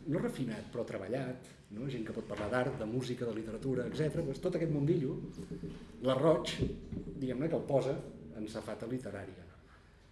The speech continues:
Però què passa? Que en El temps de les cireres encara no es nota, a l'hora Violeta ja va a tope, ja ha agafat la primera,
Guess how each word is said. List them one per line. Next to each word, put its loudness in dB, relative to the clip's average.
Però -6
què 4
passa? 4
Que 0
en -8
El -14
temps 2
de 8
les 4
cireres 6
encara 0
no 0
es -4
nota, 2
a 2
l'hora 6
Violeta 6
ja 0
va -4
a 0
tope, 2
ja -6
ha -4
agafat -6
la -4
primera, 0